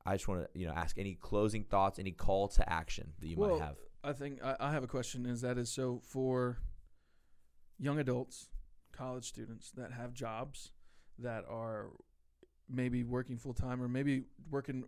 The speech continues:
Speaker 2: part time jobs as they can because they're in school. Um, not to call anybody out, but what is your model for giving, for tithing? And how is that one that you could say, "Hey, if you're out, if you're listening to this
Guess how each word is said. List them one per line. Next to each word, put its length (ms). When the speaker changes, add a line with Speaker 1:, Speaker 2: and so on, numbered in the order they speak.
Speaker 2:
part 180
time 180
jobs 280
as 100
they 80
can 260
because 240
they're 120
in 80
school. 520
Um, 440
not 260
to 80
call 320
anybody 400
out, 180
but 220
what 340
is 180
your 180
model 420
for 340
giving, 480
for 260
tithing? 640
And 520
how 380
is 160
that 200
one 380
that 160
you 200
could 300
say, 480
"Hey, 300
if 160
you're 320
out, 300
if 200
you're 120
listening 440
to 100
this 340